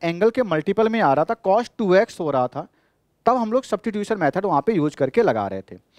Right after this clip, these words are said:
आज हम लोग विशेष अप्रोच होगी, आइडेंटिटीज होगी, यानी कि आपको sin टू एक्स, cos टू एक्स, इस तरह के फॉर्मूले आपको याद होंगे,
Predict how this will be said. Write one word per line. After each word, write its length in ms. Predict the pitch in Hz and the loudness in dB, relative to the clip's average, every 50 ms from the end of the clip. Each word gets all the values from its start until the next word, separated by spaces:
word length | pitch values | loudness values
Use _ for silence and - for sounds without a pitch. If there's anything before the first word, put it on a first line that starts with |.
| _ _ _ _ _ - | _ _ _ _ _ 0
आज 200 | 143 180 226 220 | 2 2 4 2
हम 100 | 220 220 | 2 0
लोग 160 | 240 254 226 | 0 -2 -2
विशेष 320 | 165 151 151 202 220 220 220 | -4 -4 0 0 0 0 0
अप्रोच 320 | 202 - 196 196 190 175 | -2 -2 -2 -2 0 0
होगी, 220 | 170 156 170 233 | -2 -2 -2 -4
आइडेंटिटीज 600 | - - 156 151 147 151 156 156 151 180 196 208 190 | -2 0 2 2 2 2 -2 -2 -2 -4 -4 -2 -2
होगी, 260 | 170 156 151 180 214 - - - - - _ - | -2 -2 -2 -4 -6 -6 -10 -20 -20 -20 _ -2
यानी 240 | 147 156 180 214 240 | -2 0 0 0 0
कि 100 | 240 240 | 2 4
आपको 260 | 214 202 202 - 240 220 | 2 2 2 0 -6 -8
sin 320 | - - 165 156 175 185 | -4 -2 -2 -2 -2 -2
टू 160 | - 196 190 208 | -2 0 2 2
एक्स, 220 | 208 214 - - | 2 0 -2 -4
cos 280 | - 160 170 185 - - | 0 0 0 0 0 -2
टू 140 | 190 180 | -2 0
एक्स, 180 | 202 214 - - - | 0 0 0 -4 -8
इस 140 | 180 - - | -8 -6 -2
तरह 120 | 208 202 | 0 0
के 100 | 190 214 208 | 0 -2 -4
फॉर्मूले 480 | - - 175 160 156 151 156 170 208 | -2 0 2 2 2 0 -2 -2 -2
आपको 320 | - 170 151 147 _ - 175 | 0 0 -2 -2 _ 0 0
याद 300 | 135 127 123 139 147 156 | 2 2 2 2 2 -2
होंगे, 220 | 160 160 180 208 | -4 -2 -2 -4